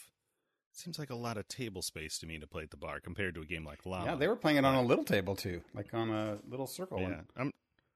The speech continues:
Speaker 1: I'm sure you can make it work.
Speaker 2: I guess they, they'd have to have. Um,
Speaker 1: Hmm.
Speaker 2: we played on Tuesday, we had Tuesday games last week. We played a new game called Concordia.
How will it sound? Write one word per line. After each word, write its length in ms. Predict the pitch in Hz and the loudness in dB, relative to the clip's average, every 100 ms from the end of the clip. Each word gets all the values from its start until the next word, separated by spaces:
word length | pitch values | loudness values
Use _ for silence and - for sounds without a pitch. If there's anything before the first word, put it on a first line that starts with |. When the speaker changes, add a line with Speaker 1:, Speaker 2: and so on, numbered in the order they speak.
| _ _ _ _ _ _ _ - | _ _ _ _ _ _ _ -6
Speaker 1:
I'm 100 | 110 | -4
sure 160 | 104 95 | -2 -4
you 100 | 80 | -4
can 120 | 76 | -10
make 160 | 76 - | -14 -14
it 100 | - | -16
work. 200 | 58 - | -14 -10
Speaker 2:
I 60 | 131 | -4
guess 240 | 135 202 | -2 0
they, 140 | 113 | 0
they'd 280 | 101 107 95 | 0 0 0
have 180 | 98 170 | 0 -2
to 80 | - | -2
have. 120 | 92 - _ - _ _ _ | -6 -8 _ -20 _ _ _
Um, 400 | 123 135 120 98 - _ _ _ _ _ _ - | 4 6 6 2 -8 _ _ _ _ _ _ 0
Speaker 1:
Hmm. 100 | 147 | 6
Speaker 2:
we 440 | 165 175 175 170 | 8 8 6 4
played 240 | - 165 | 8 10
on 160 | 165 147 | 12 10
Tuesday, 460 | - - 208 175 123 | 8 0 0 0 0
we 80 | |
had 100 | 135 | 0
Tuesday 320 | 139 180 165 127 | -4 -8 -6 -6
games 300 | 117 110 113 | -4 -4 -4
last 160 | 107 | -4
week. 180 | 131 143 | -4 -4
We 60 | 131 | -6
played 220 | - 127 | -4 -2
a 20 | |
new 140 | 117 113 | -2 0
game 240 | 117 117 | 0 0
called 320 | - 117 104 | 2 2 0
Concordia. 720 | - 107 - 120 123 90 98 | 0 0 2 4 4 2 -2